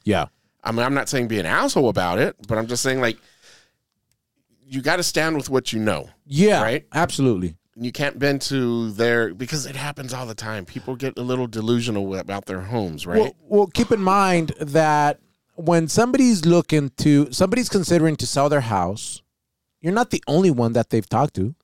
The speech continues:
Speaker 2: Right.
Speaker 1: You're not the only source of information that they, that they've gathered.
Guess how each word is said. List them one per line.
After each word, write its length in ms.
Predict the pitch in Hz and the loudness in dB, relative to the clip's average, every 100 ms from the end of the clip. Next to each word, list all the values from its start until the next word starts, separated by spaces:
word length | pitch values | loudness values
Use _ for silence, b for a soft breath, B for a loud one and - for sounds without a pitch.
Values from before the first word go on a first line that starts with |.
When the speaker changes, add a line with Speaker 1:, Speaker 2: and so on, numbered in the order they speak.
| _ _ _ | _ _ _
Speaker 2:
Right. 180 | 87 - _ _ _ _ - _ | -20 -20 _ _ _ _ -20 _
Speaker 1:
You're 120 | 147 | 0
not 240 | 165 190 196 | 2 2 0
the 120 | 185 | 2
only 200 | 180 170 | 4 4
source 260 | - 170 - | 4 2 2
of 100 | 139 | 0
information 640 | 135 123 151 202 - 143 | -2 0 2 2 2 0
that 240 | 127 127 - | 0 0 0
they, 600 | 131 127 127 123 123 123 b b b b | 2 4 4 2 0 -2 b b b b
that 180 | 131 123 | -2 0
they've 220 | 127 107 | 0 0
gathered. 600 | 95 117 170 147 120 156 | 0 0 2 2 2 -2